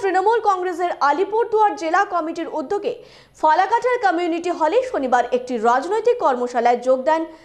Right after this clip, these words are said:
রাজ্যের স্বাস্থ্য প্রতিমন্ত্রী চন্দ্রিমা ভট্টাচার্য। মূলত ফালাকাটা বিধানসভার উপনির্বাচনকে পাখির চোখ করে খড় গোছাতে নেমেছে তৃণমূল কংগ্রেস। শনিবারে এই কর্মশালায় উপস্থিত ছিলেন তৃণমূলের তেরোটি সাংগঠনিক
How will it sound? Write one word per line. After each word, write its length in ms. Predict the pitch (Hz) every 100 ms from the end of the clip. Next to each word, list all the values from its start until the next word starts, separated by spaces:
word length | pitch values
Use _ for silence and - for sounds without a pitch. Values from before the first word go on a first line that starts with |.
| - 247 247
রাজ্যের 360 | 269 330 466
স্বাস্থ্য 280 | 453 427 440 415
প্রতিমন্ত্রী 460 | 285 285 277 285 403
চন্দ্রিমা 340 | 302 240 196 196
ভট্টাচার্য। 440 | 208 202 196 190 240 - - - - _ 262
মূলত 260 | 339 415 554 554
ফালাকাটা 460 | 320 294 294 294 311
বিধানসভার 580 | 285 294 392 392 440 349 - 294
উপনির্বাচনকে 800 | 330 392 294 220 226 240 240 392 415 - - _ -
পাখির 480 | 311 294 - 523 605 -
চোখ 140 | 302 294
করে 160 | 311 403 523
খড় 200 | - 254 220
গোছাতে 300 | 220 262 247 240
নেমেছে 300 | 262 320 415
তৃণমূল 320 | 262 202 190 190
কংগ্রেস। 280 | 196 185 139 - - - - -
শনিবারে 420 | 339 349 403 453 453 427
এই 60 | 415
কর্মশালায় 520 | 359 349 392 403 370
উপস্থিত 280 | 370 403 415 415
ছিলেন 180 | 403 381
তৃণমূলের 420 | 320 262 269 277 269
তেরোটি 400 | 302 302 359 403 403 403 - - -
সাংগঠনিক 560 | 320 302 370 370 427